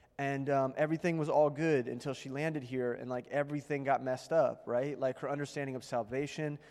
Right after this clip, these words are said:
she didn't realize was wrong, her understanding of baptism, her understanding of, of church life and what it meant to be a part of the body of Christ,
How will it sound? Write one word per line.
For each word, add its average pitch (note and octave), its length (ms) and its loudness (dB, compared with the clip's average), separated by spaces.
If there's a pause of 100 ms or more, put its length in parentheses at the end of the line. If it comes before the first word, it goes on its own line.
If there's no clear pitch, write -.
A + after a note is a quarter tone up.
(140)
she - 140 -6
didn't C#3+ 140 0
realize C#3 380 4
was B2 140 -6
wrong, C#3 420 2
her C#3 100 -6
understanding A#2+ 400 -8
of - 160 -20
baptism, C#3+ 640 -2
her B2 100 -6
understanding B2 460 -8
of, G#2 60 -12 (360)
of G#2+ 120 -10
church - 360 -2
life D3 500 2
and B2 160 -6
what C3 120 0
it A2+ 60 -4
meant C3 280 -4
to - 80 -14
be C#3 120 0
a C3+ 40 0
part C3+ 220 2
of B2+ 40 -4
the B2+ 60 -4
body B2+ 260 4
of A#2+ 80 -4
Christ, C3 380 2